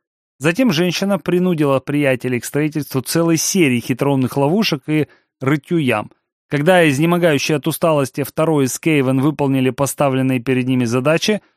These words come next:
а Сушан накормила их лепёшками и уложила спать. "У меня складывается ощущение, что я опять в детском саду", буркнул её супруг. "Надо отдохнуть.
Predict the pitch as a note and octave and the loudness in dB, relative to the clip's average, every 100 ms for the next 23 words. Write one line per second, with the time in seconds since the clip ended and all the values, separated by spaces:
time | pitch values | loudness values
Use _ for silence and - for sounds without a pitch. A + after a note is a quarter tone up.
0 | _ - C3 - - E3+ C#3+ C3+ B2+ C#3+ | _ -8 -4 -2 0 0 2 0 0 0
1 | C#3 A#2+ B2 - C3+ B2+ A3 - F3+ D3+ | 0 0 -2 -2 -4 -2 -2 -2 0 0
2 | D3+ E3+ C#3+ B2+ A#2+ C#3 B2+ - G#2+ G#2+ | 0 -2 -2 0 0 0 -2 -4 -10 -12
3 | _ _ _ _ _ _ _ - B2+ D3+ | _ _ _ _ _ _ _ -6 0 2
4 | E3 D#3+ D3+ C3+ - D#3 D3 C#3+ - C#3+ | 2 2 2 0 0 0 0 0 0 -2
5 | D#3+ C#3+ A3 A3+ D3 - C#3+ D3+ D#3 G3 | -2 -2 0 2 0 0 0 2 0 -2
6 | C#3+ A2+ D#3+ - D#3 D3 F3+ D3 G#2 - | -4 -2 -2 0 -4 0 0 0 -6 -10
7 | - A2 B2+ - A#2+ A#2 A#2 C3+ A#2 A#2+ | -6 -2 -2 0 -2 0 -2 -4 -2 -6
8 | - _ _ _ _ _ _ B2 C3+ D#3+ | -8 _ _ _ _ _ _ -2 2 2
9 | D#3 E3+ E3+ C3+ C#3 D3 F#3+ E3+ - | 2 0 0 0 0 0 0 -2 -2